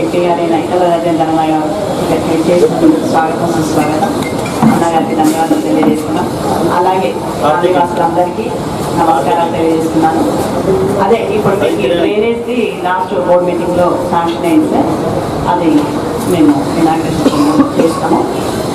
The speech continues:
అలాగే మీరు చెప్పిన ప్రాబ్లం ఎంపీ గారి దృష్టికి ఇప్పుడు తీసుకెళ్ళి ఆ వాల్ తీపిచ్చేసి వాళ్ళతో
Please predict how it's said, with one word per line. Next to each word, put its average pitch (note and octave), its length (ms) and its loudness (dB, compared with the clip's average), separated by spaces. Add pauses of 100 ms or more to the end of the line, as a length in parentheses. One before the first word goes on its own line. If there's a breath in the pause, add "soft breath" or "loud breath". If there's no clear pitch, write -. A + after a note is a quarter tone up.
(200)
అలాగే G#3 320 2
మీరు G#3 200 4
చెప్పిన G#3+ 300 0
ప్రాబ్లం G3 300 0 (220)
ఎంపీ F#3+ 220 0
గారి F#3+ 180 0
దృష్టికి F3 240 -4
ఇప్పుడు F3 220 2
తీసుకెళ్ళి F#3 460 4 (300)
ఆ - 20 2 (120)
వాల్ G3+ 280 2
తీపిచ్చేసి G#3 540 0 (380)
వాళ్ళతో F3+ 360 4